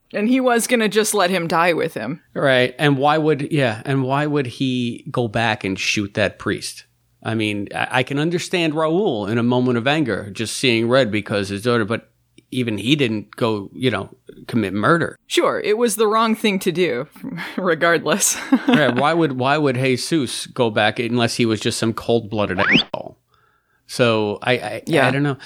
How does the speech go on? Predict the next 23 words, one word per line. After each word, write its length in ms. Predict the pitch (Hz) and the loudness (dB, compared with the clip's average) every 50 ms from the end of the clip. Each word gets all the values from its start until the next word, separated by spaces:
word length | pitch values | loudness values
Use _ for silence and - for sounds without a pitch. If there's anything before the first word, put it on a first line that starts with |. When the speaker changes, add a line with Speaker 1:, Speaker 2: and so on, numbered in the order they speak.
| - - - - | -18 -8 -2 0
Speaker 2:
And 160 | 170 190 190 | 0 2 2
I 80 | 202 | 2
think 200 | 208 - 311 - | 2 2 0 2
that 160 | - 277 254 - | 2 0 2 2
brings 220 | 202 196 175 - | 2 2 2 2
us 140 | 143 - - | -2 -6 -6
to 80 | - | -6
the 100 | 123 - 117 | -4 -4 -2
central 460 | - - - 127 139 139 - 127 98 | -2 0 2 2 2 2 0 -2 -4
theme 320 | - - - 135 147 147 | -4 -2 2 2 4 4
of 60 | 131 107 | 4 2
this 180 | 110 - - | 0 0 0
episode, 380 | 147 160 - 170 - 123 110 113 | 0 0 0 0 0 2 2 2
even 200 | 143 185 214 185 | 0 2 2 2
though 100 | 170 135 | 2 2
they 140 | 117 117 110 | 0 0 0
never 360 | 101 98 95 98 113 135 143 | 0 0 0 0 -2 0 0
really 220 | 147 151 147 147 139 | 0 0 0 0 0
discuss 440 | - 135 - - - 165 185 - - | -2 -4 -4 0 0 0 2 2 2
it, 80 | 143 151 | 2 2
is 100 | 151 - | 0 0
capital 380 | - 143 135 139 - - 143 | 0 -2 -2 0 -2 -2 -4
punishment. 640 | - - 180 - - - - - - - - - - | -2 0 0 2 2 0 -2 -4 -8 -8 -10 -14 -20